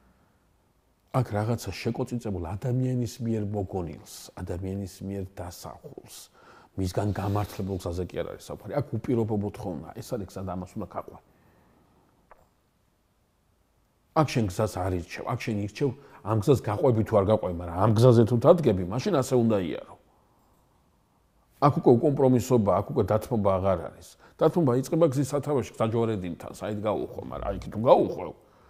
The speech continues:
მაშინ აქაც უნდა იარო. არ უნდა იყოს სხვა ღმერთები, უცხო ღმერთები შენთვის ღმერთი, გარდა იმისა, ვინც, ვისკენაც ამ გზაზე წამოხვედი. აი, აა,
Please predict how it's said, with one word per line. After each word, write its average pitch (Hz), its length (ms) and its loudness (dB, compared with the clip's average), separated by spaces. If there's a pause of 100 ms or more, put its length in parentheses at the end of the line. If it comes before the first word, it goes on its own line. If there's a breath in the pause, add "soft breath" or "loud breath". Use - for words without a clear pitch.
(380 soft breath)
მაშინ 98 340 2
აქაც 117 300 -4
უნდა 90 260 -4
იარო. - 420 -14
არ - 240 -6
უნდა 120 260 0
იყოს 117 320 0
სხვა 101 200 -6
ღმერთები, 92 540 -6
უცხო 92 280 -8
ღმერთები 95 420 -10
შენთვის - 400 -14
ღმერთი, 104 380 -8 (240 loud breath)
გარდა 110 360 -2
იმისა, 110 360 -4
ვინც, 110 240 -4 (460 loud breath)
ვისკენაც 101 580 -4
ამ 101 140 -4
გზაზე 92 280 -4
წამოხვედი. - 600 -12 (1900 soft breath)
აი, 101 120 0
აა, 87 560 -12